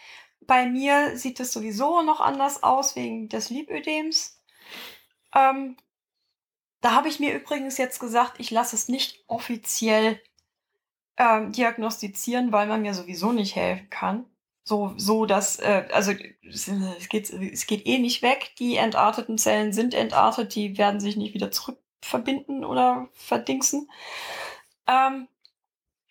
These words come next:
ich hasse Strumpfhosen wie die Pest und müsste dann, wenn ich Kompressionsstrümpfe trage, wahrscheinlich auch irgendwie in Röcken rumlaufen und wäre dann eine von denen, die,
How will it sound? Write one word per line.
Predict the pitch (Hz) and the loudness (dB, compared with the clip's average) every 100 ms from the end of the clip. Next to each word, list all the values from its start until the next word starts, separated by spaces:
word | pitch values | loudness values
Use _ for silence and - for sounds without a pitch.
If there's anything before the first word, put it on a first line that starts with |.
| _ _ _ _ _ - - | _ _ _ _ _ -14 -2
ich | 240 - | 2 4
hasse | - - 254 | 4 2 4
Strumpfhosen | 254 - 262 285 - 214 214 208 190 | 2 2 0 -2 -4 0 0 0 -2
wie | 208 240 | -4 -4
die | 226 220 | -2 -4
Pest | 196 214 220 - - - _ | 0 2 2 2 -6 -10 _
und | - 226 | -10 -4
müsste | 240 247 - 220 | 0 0 0 2
dann, | 208 226 285 254 | 4 4 2 0
wenn | 233 | 0
ich | 240 | 0
Kompressionsstrümpfe | - 240 214 214 233 247 - - 247 247 226 | -2 -2 -2 -2 0 0 -2 -2 -4 -4 -10
trage, | - 226 233 233 | 2 6 6 4
wahrscheinlich | 208 208 214 220 214 - | 0 2 2 2 0 2
auch | 196 196 - | 0 0 -6
irgendwie | 208 196 202 - | -8 -6 -8 -6
in | - | -6
Röcken | - 214 - 247 220 214 | 0 0 2 -2 -2 -4
rumlaufen | 208 202 208 202 190 196 196 247 285 | -2 -2 0 4 4 4 -2 -6 -6
und | 277 214 202 | -6 -8 -2
wäre | 214 202 | 0 2
dann | 202 208 | 2 0
eine | 214 214 214 | 2 0 0
von | - 196 | -2 -2
denen, | 196 208 208 202 | 0 0 0 -4
die, | 202 196 | -4 -6